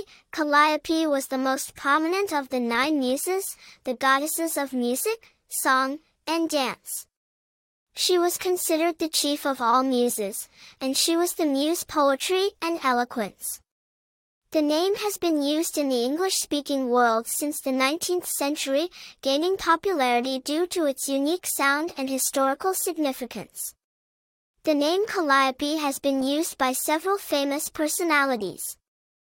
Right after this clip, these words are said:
Calliope Tsupaki, for instance, is a renowned Greek composer.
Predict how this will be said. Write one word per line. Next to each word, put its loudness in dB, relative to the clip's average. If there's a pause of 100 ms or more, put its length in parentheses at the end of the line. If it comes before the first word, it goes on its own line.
(400)
Calliope 2 (160)
Tsupaki, -2 (220)
for 0
instance, -4 (280)
is -4
a 2
renowned 2
Greek -2
composer. -2